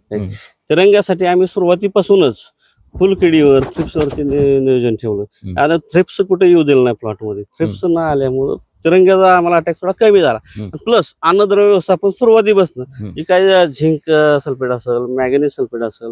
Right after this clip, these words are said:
Speaker 2: फेरस सल्फेट असेल, मॅग्नेशियम सल्फेट असेल, काय, किंवा बारा एकसष्ट असेल, म्हणजे हे जे खत नियोजन आहे, जे द-, मायक्रोन्युट्रंट आहेत, काय, ते वेळच्या वेळेला देत गेलो, काय, त्याचा पूर्तता भरपूर केली.
Speaker 1: हम्म.
Speaker 2: सिलिकॉन असेल,
Speaker 1: हम्म,
Speaker 2: काय,
Speaker 1: हम्म.
Speaker 2: त्याच्यामुळं तिरंग्याला कुठंही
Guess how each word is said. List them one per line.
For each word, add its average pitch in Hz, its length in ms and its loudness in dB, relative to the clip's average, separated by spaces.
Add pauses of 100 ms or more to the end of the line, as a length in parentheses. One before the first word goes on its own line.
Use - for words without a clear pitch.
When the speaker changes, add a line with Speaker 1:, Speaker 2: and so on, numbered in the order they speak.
(120)
Speaker 2:
फेरस 143 240 -2
सल्फेट 117 320 -10
असेल, 104 260 -10
मॅग्नेशियम 113 480 -8
सल्फेट 104 320 -10
असेल, 101 340 -4
काय, 101 200 -12 (360)
किंवा 143 120 0
बारा 143 320 0
एकसष्ट 131 400 -8
असेल, 113 200 -12
म्हणजे 175 200 -2
हे 226 60 -4 (400)
जे 202 140 -6
खत 208 160 2
नियोजन 214 440 4
आहे, 180 180 2
जे 175 120 -2
द-, 165 500 4
मायक्रोन्युट्रंट 170 720 0
आहेत, 127 260 0 (140)
काय, 120 80 -12
ते - 400 -8
वेळच्या 202 340 2
वेळेला 208 240 4
देत 165 200 0
गेलो, 127 400 0
काय, - 280 -20 (560)
त्याचा 175 220 2
पूर्तता 196 420 0
भरपूर 165 420 0
केली. 127 320 -2
Speaker 1:
हम्म. 113 280 -8
Speaker 2:
सिलिकॉन 190 540 2
असेल, 123 400 -2
Speaker 1:
हम्म, 113 260 -8
Speaker 2:
काय, 113 80 -6
Speaker 1:
हम्म. 95 160 -10
Speaker 2:
त्याच्यामुळं 190 460 -2
तिरंग्याला 160 580 -6 (140)
कुठंही 165 480 -4